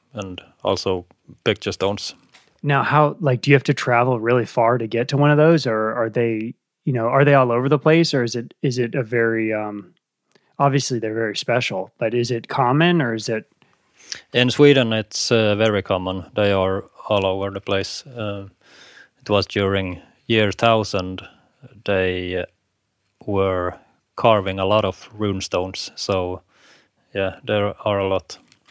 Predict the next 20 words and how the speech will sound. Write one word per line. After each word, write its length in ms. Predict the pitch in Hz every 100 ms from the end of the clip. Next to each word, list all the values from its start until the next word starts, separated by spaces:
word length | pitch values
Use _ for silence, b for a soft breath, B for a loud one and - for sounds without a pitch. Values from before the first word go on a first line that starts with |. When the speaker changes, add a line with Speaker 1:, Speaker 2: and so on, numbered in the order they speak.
| B B B B
Speaker 2:
Okay, 300 | 156 139 170
and 100 | 160
I've 140 | 147 131
seen 320 | - 180 208
in 120 | 170
a 80 | 143
lot 180 | 135 135
of 80 | 120
pictures 460 | 135 135 147 127
that 260 | - 117 -
the, 220 | 131 117
the 180 | 160 147
line 460 | 117 107 117 139 151
work, 360 | 170 175 - -
the 80 |
carved 560 | 135 - 117 127 139 -
part, 360 | - 165 170 -
will 160 | 151 135
be 320 | 120 135 127
red. 540 | 107 113 127 101 95